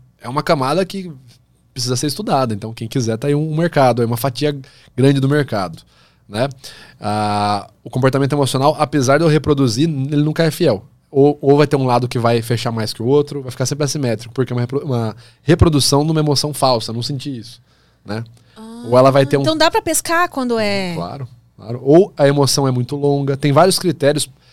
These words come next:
Speaker 1: pra primeiro eu poder falar, "Isso é emocional." Porque pode ser falso, pode ser posado e pode ser a pessoa só falando.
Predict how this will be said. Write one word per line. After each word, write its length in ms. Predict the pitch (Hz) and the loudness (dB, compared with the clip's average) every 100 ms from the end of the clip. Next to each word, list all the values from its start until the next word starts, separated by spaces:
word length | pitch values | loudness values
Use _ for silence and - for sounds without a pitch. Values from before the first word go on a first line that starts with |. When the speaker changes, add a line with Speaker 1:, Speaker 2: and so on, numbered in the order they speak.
| _ _ | _ _
Speaker 1:
pra 100 | 139 | -2
primeiro 300 | - 143 180 | 0 0 0
eu 40 | |
poder 220 | 185 190 175 | 0 -2 2
falar, 400 | 175 143 107 - | 4 4 2 -4
"Isso 540 | 160 185 208 - 226 175 | -12 -4 -2 0 2 4
é 220 | 160 190 | 4 4
emocional." 600 | 185 180 165 196 120 87 - _ _ _ _ | 0 0 0 0 2 0 -8 _ _ _ _
Porque 200 | 123 131 | -2 -2
pode 240 | 113 147 135 | 4 4 4
ser 280 | - 117 | 0 -2
falso, 500 | - - 110 151 185 | -4 -4 0 0 0
pode 180 | 165 143 | -2 -2
ser 100 | - | -2
posado 320 | 131 135 135 175 | -2 -2 -2 -4
e 20 | |
pode 200 | 233 202 | -6 -4
ser 80 | 214 | -4
a 20 | |
pessoa 260 | 220 - 240 | -4 -4 -4
só 140 | - | -2
falando. 460 | 196 254 175 160 | -4 -2 -4 -4